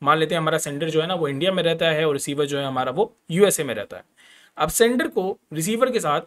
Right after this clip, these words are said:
कुछ बातें करनी है over the internet। तो सेंडर ने क्या किया भाई, लेट से कोई मेल किया या फिर कुछ किया और उसको मैसेज भेजा रिसीवर को कि "हाय फ्रेंड"।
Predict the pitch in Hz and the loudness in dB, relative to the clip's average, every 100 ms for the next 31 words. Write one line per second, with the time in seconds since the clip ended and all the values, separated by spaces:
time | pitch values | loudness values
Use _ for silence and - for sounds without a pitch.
0 | - 165 135 117 160 160 139 135 147 180 | -6 -4 0 0 0 0 0 -2 -4 -6
1 | - 139 139 127 170 - _ - 165 135 | -4 2 4 6 2 0 _ -4 -2 0
2 | 120 98 - _ _ - - 156 175 175 | -2 -4 -14 _ _ -6 -2 2 2 2
3 | 170 170 220 190 127 120 139 143 139 143 | 2 2 2 0 -2 -4 -2 -2 -4 -6
4 | 143 131 131 151 139 131 135 127 147 131 | -6 -4 -2 -2 -2 0 0 0 -4 -8
5 | 151 - 147 180 139 _ - - 151 160 | -8 -6 -2 -2 -2 _ -16 -2 0 0
6 | 160 156 196 175 180 277 175 139 135 127 | -4 -6 -4 -2 -2 -2 -2 0 -2 -2
7 | 135 156 170 - 160 _ - 147 135 131 | 0 2 2 0 -2 _ -6 -2 0 0
8 | 202 - _ - 123 | -2 -10 _ -6 -6